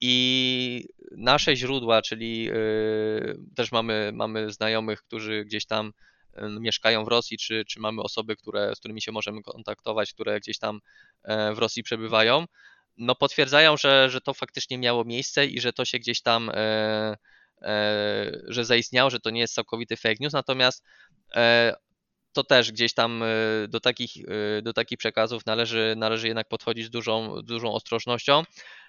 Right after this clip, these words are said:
E, zwraca też uwagę na to, że, zwracam też uwagę na to, że w ogóle samo, sama grupa Anonymous to jest,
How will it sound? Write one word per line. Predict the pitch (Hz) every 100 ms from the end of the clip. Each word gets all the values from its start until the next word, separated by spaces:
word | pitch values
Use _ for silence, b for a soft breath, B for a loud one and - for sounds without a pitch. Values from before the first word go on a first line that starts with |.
| _
E, | - 117 113 113 117
zwraca | - 135 147
też | 143 -
uwagę | 127 127 127
na | 123
to, | 131
że, | 120 120 117 - 117
zwracam | 120 127 139 127
też | 131 120
uwagę | 120 123
na | 123
to, | 123 123
że | 117 117 113 - - -
w |
ogóle | 127 139 127
samo, | - 131 127 123 120 - - - -
sama | - 127 120
grupa | 123 -
Anonymous | 110 110 110 104 101 101 -
to | 104
jest, | 107 110 -